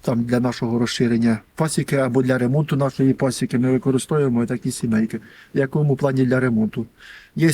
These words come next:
у кожного, вони перезимовують, там один відсоток, два відсотки, це неважливо скільки. І ми оці сімейки беремо, відвозимо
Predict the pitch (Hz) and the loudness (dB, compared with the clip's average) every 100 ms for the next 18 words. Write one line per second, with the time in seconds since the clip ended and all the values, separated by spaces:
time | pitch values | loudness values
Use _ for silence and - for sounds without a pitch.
0 | - 131 156 131 127 127 123 120 127 123 | 2 0 2 2 2 2 0 0 2 2
1 | 127 151 175 151 139 135 120 120 156 139 | 2 2 4 4 0 0 0 0 0 0
2 | 127 120 120 117 147 139 - 123 135 120 | -2 -2 -2 -2 0 -2 -2 -2 -2 -4
3 | - - - 127 127 120 127 113 110 - | -12 -20 -4 0 2 0 0 0 -2 -4
4 | 151 - 127 139 135 - 127 120 143 165 | -4 -2 -2 0 0 0 -4 -2 -2 0
5 | 165 139 120 131 139 131 - _ _ _ | 0 -2 0 0 0 -2 -2 _ _ _
6 | _ _ _ _ - 135 127 131 123 117 | _ _ _ _ 0 2 4 2 2 0